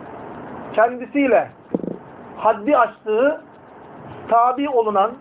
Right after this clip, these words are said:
itaat olunan ve ibadet olunan her şey. Bakın kavram çok geniş. Kulun kendisiyle haddini aştığı, Allah dışında itaat ederek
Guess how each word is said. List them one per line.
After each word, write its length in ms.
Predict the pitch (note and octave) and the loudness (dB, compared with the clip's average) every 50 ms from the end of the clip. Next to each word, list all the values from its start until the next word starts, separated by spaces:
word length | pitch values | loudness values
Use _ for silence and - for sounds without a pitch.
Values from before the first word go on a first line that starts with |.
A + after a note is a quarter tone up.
| - - - - - - - - - - - - - - | -20 -20 -20 -20 -20 -20 -20 -20 -20 -20 -20 -20 -6 -4
itaat 440 | - - G#3 A#3 C4 C#4 C#4+ C#4+ - _ - | -4 2 4 4 6 4 4 0 -2 _ -6
olunan 460 | A3+ A3 G#3+ G#3+ G#3+ A3+ C4 C#4 B3+ | -4 -2 -2 2 2 2 2 2 0
ve 100 | B3+ B3 - | -2 -2 -2
ibadet 500 | A#3 G#3+ B3 B3 B3+ B3+ C4 B3+ B3+ - | -2 2 4 4 4 2 0 -4 -2 0
olunan 300 | A#3 A3+ A#3 B3+ C4+ B3+ | 0 0 2 2 2 2
her 140 | B3+ A3+ | 2 0
şey. 180 | E3+ D#3 D3+ C#3 - - - - - - - - - - - - - - - - - - - - - - - - - - - - - | 0 -2 -6 -8 -8 -16 -20 -16 -4 -4 -4 -4 -4 -10 -10 -14 -20 -20 -20 -20 -20 -18 -18 -18 -18 -16 -16 -16 -16 -16 -16 -2 -2
Bakın 180 | F#3+ F#3 E3+ | 0 0 0
kavram 380 | D3 E3+ F3 F#3+ - A#3 A3+ A3 | 2 2 2 4 4 2 0 2
çok 180 | - A3 G#3+ - | -2 -4 -4 -4
geniş. 200 | E3 C#3+ B2+ - - - - - - - - - - - - - - - | -8 -8 -8 -6 -4 -4 -2 -2 -2 -4 -8 -20 -20 -20 -20 -20 -12 -2
Kulun 360 | - A3 A3+ B3 C#4 C#4 B3+ | 0 2 2 4 2 0 2
kendisiyle 580 | - A3+ A#3 A#3+ A#3+ A3+ A3 A3 C4+ C4 B3 A#3 | 2 2 2 2 0 -10 -12 -10 -10 0 2 4
haddini 400 | G#3+ A3+ G#3 F#3+ G#3 A#3 B3 B3+ | 4 4 2 -2 -8 -2 2 2
aştığı, 380 | A#3 G#3+ - - F#3 D#3 C#3+ - - - - - - - - - - - - - - - - - - - - - - - - | 2 2 -2 -4 -4 -2 -2 -2 -2 -4 -8 -16 -16 -18 -20 -20 -20 -20 -20 -20 -20 -20 -20 -20 -20 -20 -20 -20 -18 0 2
Allah 340 | G3+ G#3 A3+ C4 C4+ B3 A3+ A3 | 2 2 4 4 2 2 0 -6
dışında 540 | G#3+ G#3 G#3 G#3 G3+ G3 G3+ A3 B3+ C4 - - - - - - - - - - - - - - - - - - - - - - - - - - - - - - - - - - - - - - - - - - - | -10 -10 -8 -8 0 2 4 4 4 2 -4 -12 -12 -12 -12 -14 -18 -20 -20 -20 -20 -20 -20 -20 -20 -20 -20 -20 -20 -20 -18 -18 -18 -18 -18 -18 -16 -16 -16 -16 -16 -16 -16 -16 -16 -16 -16 -16 -16 -16 -16 -6 -6
itaat 300 | - G#3 A3+ B3 B3 A#3+ | 0 4 4 4 4 2
ederek 340 | A#3 A3+ A#3 A3 F#3 D#3 | 0 -2 0 0 0 -2